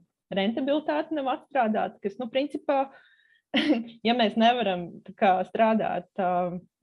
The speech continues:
taisnīgos apstākļos, kur cilvēks tiek uzskatīts par cilvēku, kuram ir ģimene un kaut kādas vajadzības ārpus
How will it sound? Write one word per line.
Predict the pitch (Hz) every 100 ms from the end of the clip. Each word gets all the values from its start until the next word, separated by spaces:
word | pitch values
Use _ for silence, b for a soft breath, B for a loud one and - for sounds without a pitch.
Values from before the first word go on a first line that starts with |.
| 226 -
taisnīgos | 202 226 196 170 165 190 - _ _
apstākļos, | 196 220 - 202 175 208 180 170 - - _
kur | 185 180 185 _ -
cilvēks | - 208 190 175
tiek | - 175
uzskatīts | 202 - - 185 -
par | 175
cilvēku, | 220 190 180 165 - - _ _
kuram | 202 190
ir | 185 180
ģimene | 208 220 180 180 180
un | 202
kaut | 196 196
kādas | 175 -
vajadzības | 208 196 196 - 180
ārpus | 214 220 294